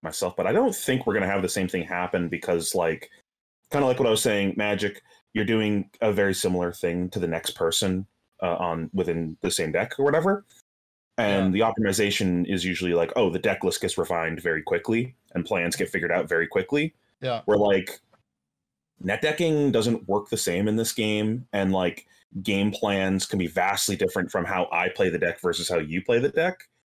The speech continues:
Speaker 1: Li-, like, it doesn't matter if there's a bunch of data if we just play the deck differently. Uh, I
Speaker 2: Yeah.
Speaker 1: I, I just don't think we're, the, the game lends itself to the big data in the same way as Magic and other games do because of how deep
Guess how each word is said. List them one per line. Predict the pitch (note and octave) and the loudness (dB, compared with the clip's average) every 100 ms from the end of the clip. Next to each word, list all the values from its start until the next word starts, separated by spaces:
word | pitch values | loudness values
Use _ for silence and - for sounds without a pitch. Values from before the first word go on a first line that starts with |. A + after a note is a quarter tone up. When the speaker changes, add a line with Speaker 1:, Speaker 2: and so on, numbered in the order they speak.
| _ | _
Speaker 1:
Li-, | - - - | -6 -4 -2
like, | C#3+ C3+ - - D#3+ | 0 0 -2 -8 -2
it | |
doesn't | C#3+ D3 D3 | 2 2 2
matter | B2 B2+ | 2 2
if | A#2 | 2
there's | A#2 G#2 | 2 0
a | |
bunch | G#2 G#2 G2 | 0 -2 -2
of | E2+ | -2
data | G2 G2 F#2 F2 E2+ - _ - | -2 2 2 2 -2 -10 _ -2
if | G#2 - A#2 | -2 -2 -6
we | F#2 A#2 | -2 0
just | G#2+ - - | 0 -2 -6
play | - G2+ | 0 0
the | F2+ | 0
deck | E2+ E2+ - | -2 -4 -4
differently. | D#2+ - E2 D#2 D#2 E2+ _ _ _ _ _ - | -6 -4 -6 -8 -10 -12 _ _ _ _ _ -10
Uh, | F#2 F2+ | -6 -2
I | D3 | -2
Speaker 2:
Yeah. | C3 A#2 - - | -2 -2 -6 -2
Speaker 1:
I, | B2 - | -2 0
I | C3 | 0
just | C#3+ | 2
don't | F3 D#3 | 0 0
think | E3 | 0
we're, | C#3+ B2+ - | 0 -2 -4
the, | A#2 G2 | -8 -4
the | A2+ F#2+ | -4 -4
game | G2+ A2 A2 G#2+ G#2 | -2 0 2 2 0
lends | F#2 F2+ F#2+ G2 F#2 | 0 0 2 2 0
itself | G2 - F#2+ F2+ - | -2 0 0 0 -2
to | - F2 E2+ - - - _ | 2 4 2 0 -12 -20 _
the | F#2 | -2
big | - F#2 E2 | 0 -2 -2
data | F2+ F2 E2+ - | 0 4 2 2
in | A2+ G#2 | 2 2
the | G2 | 2
same | - - F2+ E2+ D#2+ | 2 0 0 0 -2
way | D#2+ D#2 | -2 -2
as | D#2 D#2 - - | -2 -2 -4 -6
Magic | D#2+ D#2+ E2+ | -4 -4 -6
and | D#2 | -4
other | D2+ | -6
games | E2 D2+ D2 | -4 -6 -6
do | - D#2 | -6 -6
because | E2+ F#2+ E2+ | -2 0 2
of | D#2+ | 2
how | - - G2+ F#2 F2 | 0 -2 2 2 0
deep | - E2 - | -4 -6 -8